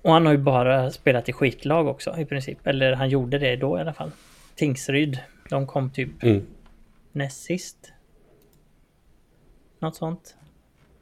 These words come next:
Speaker 1: Och göra tjugosju mål i ett sånt lag är ju väldigt, väldigt bra. <laughs>
Speaker 2: Mm. Det, eh,
Speaker 1: Innan, innan han spelade i
Speaker 2: kommer till.
Speaker 1: Tingsryd så har han spelat i Sugs, eh,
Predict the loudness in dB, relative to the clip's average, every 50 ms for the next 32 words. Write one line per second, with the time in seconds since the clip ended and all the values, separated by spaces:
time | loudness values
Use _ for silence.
0 | _ _ _ -20 -16 -16 -16 -16 -18 -20 _ _ _ _ _ _ _ _ _ _
1 | _ _ _ _ _ -2 0 2 2 2 2 0 0 -2 -6 -4 2 4 4 6
2 | 6 4 2 2 2 2 2 2 0 0 0 -2 -4 -8 -8 -8 -8 -6 -6 -4
3 | -4 -4 -6 -8 -10 -10 -10 -8 -8 -8 -10 -10 -8 -8 -10 -10 -8 -12 -12 -12
4 | -14 -16 -12 -10 -8 -6 -6 -8 -10 -12 -14 -12 -10 -10 -10 -10 -12 -16 -20 -20
5 | -20 -20 -20 -20 _ _ _ -20 -20 -20 -20 -20 -20 _ _ -20 -16 -8 -4 -2
6 | -2 -2 -4 -6 -12 -20 _ _ _ _ _ _ -20 _ _ -20 -20 -20 -20 -20
7 | -20 -20 -20 -20 -20 -20 -20 -20 -20 -20 -20 -20 _ -20 -20 -20 -20 -20 -14 -12
8 | -12 -10 -10 -10 -10 -8 -4 -2 -2 2 2 2 2 2 0 0 0 0 0 0
9 | -2 -4 -2 0 0 0 2 0 0 0 0 0 0 0 -2 -2 -4 -2 0 -2
10 | -2 -2 -2 -2 -2 -2 -2 -4 -6 -8 -6 -6 -2 0 0 2 2 0 -2 -4
11 | -8 -8 -8 -8 -8 -8 -6 -4 -4 -2 -2 -2 -2 -2 0 0 0 -2 -4